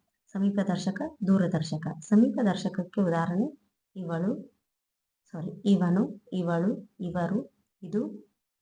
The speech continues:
ಇವು, ಈತನು, ಈಕೆ. ದೂರ ದರ್ಶಕಕ್ಕೆ ಉದಾಹರಣೆ ಅವನು, ಅವಳು, ಅವರು, ಅದು, ಅವು, ಆತನು, ಆಕೆ, ಮುಂತಾದವು. ಇವು ಸರ್ವನಾಮಗಳಿಗೆ ಉದಾಹರಣೆ ಮತ್ತು ವಿಧಗಳು.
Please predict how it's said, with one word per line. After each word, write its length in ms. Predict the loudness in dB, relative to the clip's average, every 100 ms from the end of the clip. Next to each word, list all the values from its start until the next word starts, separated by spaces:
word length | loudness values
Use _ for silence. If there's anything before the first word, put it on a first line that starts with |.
| _
ಇವು, 420 | -2 2 2 0 -6 2
ಈತನು, 560 | 4 6 4 2 0 -4 -4
ಈಕೆ. 500 | -4 -2 -4 -6 -8 _ _ _ _ _ _ _ _ -6
ದೂರ 140 | 0 0
ದರ್ಶಕಕ್ಕೆ 560 | 0 -2 -6 -6 -4 -2
ಉದಾಹರಣೆ 600 | -2 -2 0 0 0 -8 _
ಅವನು, 580 | -10 -6 -2 0 -2 -4 -4
ಅವಳು, 580 | -2 0 0 0 -2 -6 -6
ಅವರು, 540 | -2 0 0 -2 -6 -10
ಅದು, 400 | -6 -2 -4 -4 _ _
ಅವು, 400 | -12 -8 -6 -8 -10
ಆತನು, 640 | -6 -4 -2 0 -2 -4 -6
ಆಕೆ, 520 | -4 -2 -2 -2 -4 _ _ _ -14
ಮುಂತಾದವು. 580 | -10 -6 -4 -4 -8 -12 _ _ _ _ _ _ _ _ _ _ -8
ಇವು 400 | -8 -8 -14 -14 -4
ಸರ್ವನಾಮಗಳಿಗೆ 760 | -2 0 0 -2 -2 -2 -2 -2 -6 -4
ಉದಾಹರಣೆ 540 | -2 0 0 -2 -2 -4
ಮತ್ತು 240 | -2 -2
ವಿಧಗಳು. 680 | 0 0 0 0 0 -2